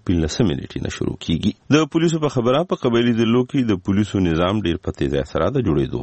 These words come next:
په حال کې دی. د سپتمبر په اتلسمه له مشال لیډیو سره په ځانګړو خبرو کې د خیبر پښتونخوا د پولیسو انسپکټر جنرال یا مشر ثناء الله عباسي وویل چې دا مهال په ضم شوو قبایلي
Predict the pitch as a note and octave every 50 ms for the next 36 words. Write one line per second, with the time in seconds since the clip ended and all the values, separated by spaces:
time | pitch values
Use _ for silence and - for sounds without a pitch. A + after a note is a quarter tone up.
0 | - - - - - B1 - - - - E2 F#2+ G#2+ - - - C#3 D#3 D#3 D3+
1 | - E3 C3 - - C3+ C3 C3+ C#3 C3 - B2+ A2 - - F#2+ F2+ F#2 - -
2 | G2+ F#2+ G#2+ B2+ D#3 D3 A#2+ F#2 F2 - A2 F#2 E2+ D#2+ D#2 D2+ D#2 D#2+ D2+ -
3 | - - - - C2 B1+ C2 C2 C#2+ C#2+ C#2+ C2 - - - F2+ G2+ B2 B2+ B2
4 | - B2+ G#2+ - _ - C#3 D3 C#3+ C#3 C#3+ C3 C3 C#3+ C#3+ C3 C3 A#2 - -
5 | G#2+ G2+ F#2+ - A2 G#2+ G2+ F#2+ - - F2 E2 E2+ - - F#2+ F#2+ - - D#2+
6 | - - - - - - - C#2+ C2+ B1+ F2+ F#2 F#2+ F#2+ F#2+ F#2+ F#2 D#2+ D2 C#2
7 | C#2+ D#2 D#2 - - F2+ E2+ E2 - - C#2 C2+ C2+ C2+ C#2 C#2+ C#2 C2 C#2 C#2
8 | - - G2+ G2+ A#2+ C#3 B2+ G#2 F2+ G2 - - - - A#2+ C3+ D3 D3 C3+ B2
9 | B2 B2 B2 C#3+ D#3 - G#2 F2 F2+ F2 E2+ E2+ - G#2+ G#2+ G#2+ G#2 - - E2
10 | D2+ D#2 E2 E2 F2